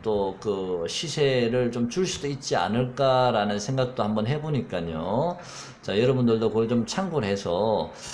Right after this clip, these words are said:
어, 매매에 좀 참고하셨으면 좋겠습니다. 시세가 놓을지 안 놓을지 제가 잘 모릅니다만 제 생각에는,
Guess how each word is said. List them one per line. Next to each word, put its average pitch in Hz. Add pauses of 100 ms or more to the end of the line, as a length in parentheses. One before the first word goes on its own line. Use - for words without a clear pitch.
(120)
어, 85
매매에 131
좀 107
참고하셨으면 139
좋겠습니다. 95
시세가 202
놓을지 180
안 127
놓을지 123
제가 123
잘 131
모릅니다만 113
제 104
생각에는, 175